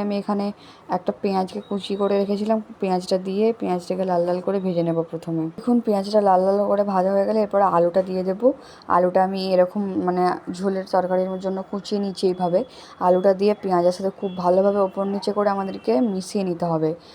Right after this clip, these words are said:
মিক্স করতে হবে। এরপরে আলুটা খুব ভালোভাবে আমাদেরকে যেমন পেঁয়াজটাকে লাল করে নিয়েছি, আলুটাকেও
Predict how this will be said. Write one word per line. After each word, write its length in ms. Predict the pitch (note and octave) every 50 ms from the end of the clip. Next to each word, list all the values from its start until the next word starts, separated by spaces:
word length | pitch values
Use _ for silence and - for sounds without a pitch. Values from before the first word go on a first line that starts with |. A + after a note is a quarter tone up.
| - - - - F#3+ F#3+
মিক্স 180 | G3 G3+ - - - -
করতে 220 | F#3 F3 F3 - F3+ E3+
হবে। 200 | E3+ E3 F3 G3+ B3 C4+ - - - - - - - F#3
এরপরে 260 | F#3+ - F#3+ G3 G3 G3 F#3 F3+
আলুটা 300 | F3 F3+ F3+ F3+ F#3+ G3 G3 - -
খুব 120 | - F#3+ F#3 F#3 F3+
ভালোভাবে 400 | F#3 F3 F3+ F3+ F#3+ F#3+ G#3 G#3 G3+
আমাদেরকে 340 | F#3+ F#3+ F#3 F#3+ F#3 F#3 G3+ G3+
যেমন 140 | G3 G3 G3+ G3 -
পেঁয়াজটাকে 440 | G3 F#3 F#3 F#3 F#3 - G3 G3 G3+ G3
লাল 120 | F#3+ F#3+ G3 G3
করে 140 | - A#3 A#3 A#3
নিয়েছি, 260 | A#3 A#3 A#3 - - D4 D#4+ D#4+ - - - - - - E3+ F#3
আলুটাকেও 420 | F#3 F#3 F#3 F#3+ F#3+ F#3 - A3